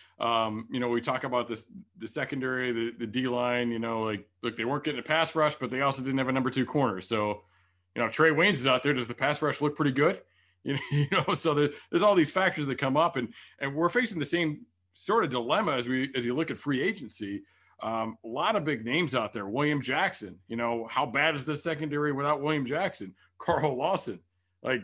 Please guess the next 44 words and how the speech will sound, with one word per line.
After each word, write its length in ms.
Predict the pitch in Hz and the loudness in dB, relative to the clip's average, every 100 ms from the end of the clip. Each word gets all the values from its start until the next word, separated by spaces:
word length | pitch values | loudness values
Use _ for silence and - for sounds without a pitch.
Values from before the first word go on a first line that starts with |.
| - | -6
do, 220 | 135 131 156 | -4 -4 -4
do 100 | 120 | -2
they 120 | 139 139 | 2 4
have 120 | 139 - | 2 0
any 220 | 190 185 | 2 2
pass 320 | 156 139 135 131 | 2 0 0 -2
rush 340 | 120 113 - | -2 -4 -6
without 300 | 131 135 127 | -4 -2 -2
Carl 340 | - 147 127 | 0 2 2
Lawson? 460 | 117 156 180 95 92 _ - _ - | -2 -4 -6 -10 -14 _ -20 _ -2
Um, 420 | 127 127 127 131 _ _ _ - | 2 2 2 -4 _ _ _ -12
who, 100 | 165 - - - | -12 -12 -18 -6
like, 180 | 160 151 151 | -4 -2 -2
and, 140 | 156 | -2
and 120 | 160 170 | 0 2
I 80 | |
just 180 | 185 160 | 2 0
mentioned 320 | 175 180 165 | 0 2 2
those 220 | 151 135 - | 4 2 2
two, 400 | 135 151 160 131 | 4 4 4 2
uh, 320 | 127 123 120 | 2 2 2
but, 420 | 110 131 131 - - | 0 2 2 -2 -14
I 40 | 135 | -4
mean, 180 | 147 143 | -2 0
who 120 | 220 | 0
do 60 | 202 | -2
you 80 | |
think 160 | 190 185 | -2 -2
should 140 | 175 | 0
be 100 | 156 | 0
the, 180 | 143 123 - | 0 -2 -4
the 100 | 127 | -8
top 320 | - 147 143 | -2 -4 -4
priorities, 760 | - 131 135 139 131 120 113 - _ _ | -2 0 2 0 2 0 -2 -8 _ _
uh, 220 | 110 113 107 | -4 -2 -2
to 140 | 120 | -6
be 220 | 107 131 | 0 0
re-, 180 | 120 117 120 | 2 -2 -4
retained 380 | 113 - 127 107 | -8 -4 -4 -4
before 240 | 113 120 | -2 -2
free 200 | 123 117 | 2 0
agency 280 | 110 101 98 | 0 -6 -10
starts 340 | - 110 107 | -4 -4 -4
here? 180 | 85 | -10